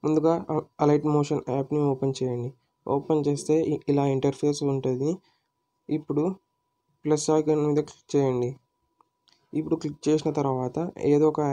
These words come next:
ఆస్పెక్ట్ రేషియోని సెలెక్ట్ చేసుకోండి. నేను నైన్ to సిక్స్టీన్ ఆస్పెక్ట్ రేషియోని సెలెక్ట్ చేసుకుంటున్నాను. తర్వాత సెలెక్ట్ చేసుకున్న తర్వాత రెజల్యూషన్ వన్ సేమ్ అవే తీసుకుంటున్నాను. ఫ్రేమ్ రేట్ అదే తీసుకుంటున్నాను. బ్యాక్‌గ్రౌండ్ కలర్ కూడా, ఆ, లైట్ గ్రే అనే తీసుకుంటున్నాను.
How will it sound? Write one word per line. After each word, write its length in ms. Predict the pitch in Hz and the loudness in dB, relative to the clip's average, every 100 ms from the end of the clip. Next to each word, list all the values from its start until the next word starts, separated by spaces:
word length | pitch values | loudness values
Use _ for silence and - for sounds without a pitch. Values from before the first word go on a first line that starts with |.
| 131 | -2
ఆస్పెక్ట్ 340 | 135 143 143 143 | -2 -4 -2 -2
రేషియోని 260 | 143 147 147 | -2 -4 -2
సెలెక్ట్ 200 | 139 135 131 | -4 -2 -4
చేసుకోండి. 280 | - 127 131 | -2 -2 0
నేను 160 | 143 160 147 | 0 0 0
నైన్ 200 | 135 131 127 - 147 - | 0 0 -4 -10 -12 -8
to 140 | 147 147 | -8 -8
సిక్స్టీన్ 380 | - 147 147 135 | -10 -4 -2 -2
ఆస్పెక్ట్ 320 | - 139 135 | -4 -4 -4
రేషియోని 280 | 131 151 170 | -2 -2 -2
సెలెక్ట్ 220 | 151 139 - | -4 -4 -8
చేసుకుంటున్నాను. 480 | 131 131 127 123 135 - _ _ - | -8 -8 -6 -6 -8 -14 _ _ 0
తర్వాత 320 | 151 143 143 190 - - | 2 2 0 -4 -8 -4
సెలెక్ట్ 260 | 156 156 - | 0 0 0
చేసుకున్న 280 | 156 - 143 139 | -2 0 -4 -2
తర్వాత 240 | 135 131 165 156 | -2 0 2 2
రెజల్యూషన్ 680 | 143 143 - 147 147 160 151 | 2 0 0 -4 0 0 2
వన్ 120 | 147 - - _ _ - - | 0 -2 -10 _ _ -10 0
సేమ్ 240 | 151 151 147 | 2 4 4
అవే 200 | 143 147 131 - _ _ _ _ - 143 | 4 4 2 -4 _ _ _ _ -4 0
తీసుకుంటున్నాను. 640 | 147 143 - 131 131 135 175 - | 2 0 -4 -2 0 0 -2 -2
ఫ్రేమ్ 300 | 143 143 147 | 0 2 4
రేట్ 140 | 143 143 | 2 2
అదే 120 | 139 131 | 2 2
తీసుకుంటున్నాను. 500 | 131 - 131 147 160 | 2 -2 -2 0 4
బ్యాక్‌గ్రౌండ్ 400 | 151 143 147 143 | 4 4 2 2
కలర్ 180 | 147 143 143 | 2 2 2
కూడా, 120 | 170 - _ _ _ 160 | 0 -6 _ _ _ -2
ఆ, 20 | 160 160 160 156 180 - - - - | 2 4 4 2 -4 -14 -20 -6 0
లైట్ 180 | 151 151 143 | 2 2 2
గ్రే 120 | 143 143 | 4 4
అనే 100 | 143 139 | 2 0
తీసుకుంటున్నాను. 560 | 131 135 131 127 123 | -2 -6 -4 -4 -6